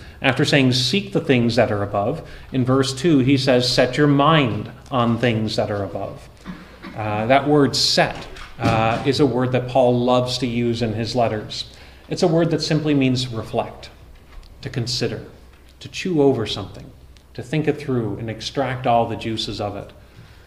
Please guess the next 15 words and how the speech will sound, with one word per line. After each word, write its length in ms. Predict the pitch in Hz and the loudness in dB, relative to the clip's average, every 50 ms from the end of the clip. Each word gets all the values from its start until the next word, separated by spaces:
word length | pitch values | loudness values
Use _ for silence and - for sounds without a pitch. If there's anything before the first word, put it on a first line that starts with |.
| - - - - - - | -20 -20 -20 -18 -14 -2
Paul 340 | - - 165 160 165 170 156 | 4 8 10 10 10 8 6
is 120 | 139 117 | 4 2
wanting 380 | 123 131 143 143 143 139 135 127 | 2 0 2 2 2 0 0 -2
Christians 760 | - - 156 147 135 - - - 127 110 110 113 107 - - | -2 -2 -2 -2 -2 -2 -4 -6 -4 -4 -4 -6 -8 -10 -6
to 120 | - 139 | -6 -4
be 240 | 123 127 120 120 120 | -2 -2 -2 -2 -2
not 240 | 117 123 127 143 143 | -4 -2 -2 -2 -2
only 360 | 143 147 139 131 120 113 107 - - - - - - - - - - - - - - - - - - - - - 123 | -2 -2 -4 -2 -4 -4 -6 -8 -12 -16 -18 -20 -20 -20 -20 -20 -20 -20 -20 -20 -20 -20 -20 -20 -20 -20 -16 -8 -2
remembering 920 | 123 127 127 123 123 131 139 160 160 127 113 107 101 101 101 101 - - | 0 2 4 4 4 4 4 4 2 2 0 -2 -4 -6 -8 -8 -8 -6
that 200 | - 117 110 - | -4 -4 -4 -4
Christ 380 | - - 135 120 117 113 - - | -2 -2 0 0 0 -2 -6 -6
has 420 | - 120 113 107 101 - - - - - - - - - - - - | -4 -2 -2 -2 -4 -8 -12 -14 -16 -20 -20 -20 -20 -20 -20 -16 -12
ascended 600 | - 117 - - 135 131 127 120 110 - - - - - | -10 -6 -2 -2 0 0 0 -2 -2 -4 -6 -10 -10 -8
as 180 | 120 113 - - | -8 -6 -6 -10
king, 460 | - - - 127 127 - 101 - | -10 -8 -6 -6 -6 -6 -8 -10